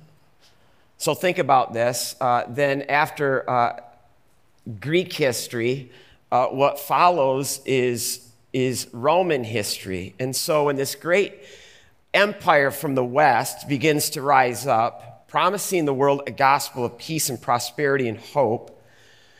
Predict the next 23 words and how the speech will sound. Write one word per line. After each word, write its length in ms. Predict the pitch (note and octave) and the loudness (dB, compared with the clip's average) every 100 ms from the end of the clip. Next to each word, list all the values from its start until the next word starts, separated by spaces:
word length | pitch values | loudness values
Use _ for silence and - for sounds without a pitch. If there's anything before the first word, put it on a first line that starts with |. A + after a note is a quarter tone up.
| _ _ - | _ _ -20
Pergamum, 840 | - A#3 A#3 G#3+ D3 A#2+ B2+ C#3+ | -6 -2 2 4 4 2 0 -2
these 260 | D3+ D3 A2+ | -2 -2 -4
Greeks, 680 | A#2 D3 F3 C3+ - - - | -4 0 2 0 -4 -6 -2
instead 400 | C#3 - E3+ D3+ | -4 2 4 4
of 100 | A#2+ | 0
fighting 680 | - - F#3 B3+ C4 F3 | -8 0 4 4 2 -2
the 100 | C3 | -2
Romans, 920 | B2 A#2+ A2 A2 A#2 E3+ - - - - _ _ _ _ _ _ _ _ _ _ _ _ F3+ | 0 0 2 0 0 -2 -6 -8 -10 -16 _ _ _ _ _ _ _ _ _ _ _ _ -4
pretty 120 | F3+ | -2
much 240 | E3 - | -2 -4
just 200 | E3 - | -8 -6
said, 360 | E3+ D3+ B2 - - _ _ _ _ - | -2 -2 -4 -12 -18 _ _ _ _ -8
"We're 160 | C#3 | -4
in." 240 | D3+ A#2 F2+ - - | -2 -4 -8 -18 -20
<laughs> 680 | - - _ _ - - - _ _ _ _ _ _ | -20 -20 _ _ -20 -20 -20 _ _ _ _ _ _
They 120 | D#3 | 0
literally 320 | E3 F#3+ F#3+ F3 | 0 0 0 0
took 280 | G3 E3 | -2 -4
the 80 | - | -6
keys 680 | - - - F#3 F#3 G#3 - | -12 -10 -10 -8 -6 -6 -6
of 160 | - D3 | -6 -2
their 140 | C3+ | -4
kingdom 640 | - - G3 D#3+ G#2 A2 | -4 -4 -4 -4 -6 -8